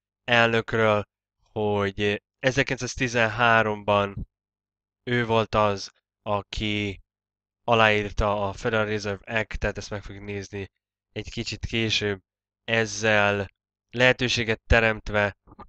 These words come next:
többek közt egyébként J P Morgan volt az, aki jelen volt ezen a, ezen a szerződés aláíráson, természetesen Rockefeller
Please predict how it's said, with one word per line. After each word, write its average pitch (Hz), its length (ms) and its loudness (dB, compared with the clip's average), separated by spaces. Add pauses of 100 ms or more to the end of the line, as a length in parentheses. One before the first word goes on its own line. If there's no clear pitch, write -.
többek 196 320 6
közt - 240 -4
egyébként 127 340 0
J 127 100 2
P 120 140 -4
Morgan 113 460 0
volt 107 260 -2
az, 110 220 0
aki 110 180 -8
jelen 104 280 -2
volt 101 260 -6
ezen 101 220 -8
a, 98 200 -6 (400)
ezen 107 360 -6
a 98 360 -2 (1160)
szerződés 120 680 2
aláíráson, 110 720 2
természetesen 107 560 -6
Rockefeller 98 760 -6